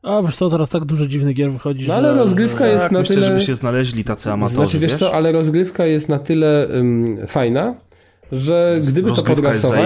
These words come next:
Speaker 3: zajebista.
Speaker 2: gdyby to podrasować, to całkiem fajny indyk mógłby z tego być.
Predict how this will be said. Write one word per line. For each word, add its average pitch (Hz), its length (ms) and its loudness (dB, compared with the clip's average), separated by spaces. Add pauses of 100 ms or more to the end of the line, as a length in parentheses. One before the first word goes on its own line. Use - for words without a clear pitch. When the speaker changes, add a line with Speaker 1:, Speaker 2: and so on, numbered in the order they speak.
Speaker 3:
zajebista. 190 360 -4
Speaker 2:
gdyby 143 200 0
to 139 100 -4
podrasować, 131 760 -2
to 277 340 0
całkiem 330 400 0
fajny 311 320 2
indyk 254 360 0
mógłby 214 260 0
z - 60 -10
tego 165 200 -2
być. 104 320 -6